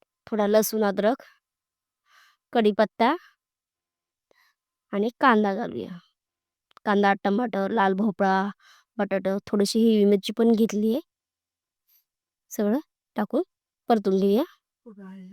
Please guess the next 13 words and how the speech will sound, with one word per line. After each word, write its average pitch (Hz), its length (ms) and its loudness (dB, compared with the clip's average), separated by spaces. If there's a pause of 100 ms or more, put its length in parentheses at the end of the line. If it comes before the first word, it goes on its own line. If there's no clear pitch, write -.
(3250)
कांदा 208 320 4
परतला 202 400 0
की 294 140 -6 (2750)
थोडीशी 220 320 -4
कोथिंबीर 240 560 2
पण 262 140 -2
घातली 240 360 -2 (580)
आणि 220 260 4
थोड्याशा 214 360 0
सुक्या 247 360 -2 (480)
लाल 233 240 6
मिरच्या 220 320 0
घातल्या 220 280 -4